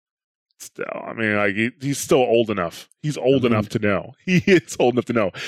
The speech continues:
Speaker 1: He is old enough to control his impulses.
Speaker 2: He's old enough to know better, but still too young to care. You, you were there before.
Speaker 1: Uh, no, I always had to care. <laughs>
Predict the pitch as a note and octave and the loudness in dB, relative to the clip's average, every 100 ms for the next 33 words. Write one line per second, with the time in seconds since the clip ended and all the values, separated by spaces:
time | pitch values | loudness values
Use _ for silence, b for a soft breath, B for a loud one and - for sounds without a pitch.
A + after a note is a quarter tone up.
0 | B D#3 C#3 - C3+ C3 A#2+ - A#2 A2+ | B 4 4 4 2 4 2 0 -2 -2
1 | - G#2+ G2+ G2 F#2 F2+ F#2 D3 C3+ C3 | 0 2 2 -2 -6 -10 -8 -4 0 2
2 | D#3+ D#3+ D#3 D3 - - A#2+ A#2+ F#2+ A2 | 2 4 2 0 -8 -6 0 0 2 2
3 | A2 G2 F#2+ - B2 A2+ - A2 G#2 G2+ | 2 0 -4 -4 -4 -4 -4 -4 -2 -2
4 | G2 - - A#2+ E2+ D2+ G2 D#3+ F3+ F#2+ | -6 -6 -4 -2 -2 -2 -4 -8 -10 -20
5 | - C3 E3 D3 E2+ D2+ D2 - D2 A#2+ | -8 -6 -4 -2 -2 -2 -6 -6 -6 -6
6 | C#3 _ _ _ _ _ _ A2+ G#2+ G2+ | -10 _ _ _ _ _ _ -2 2 2
7 | G#2 A2 F#2+ F2 - - G#2+ F#2+ F2+ E2 | 0 0 0 -2 -4 0 2 0 -2 -6
8 | - - - - - - | -6 -8 -8 -6 -4 -4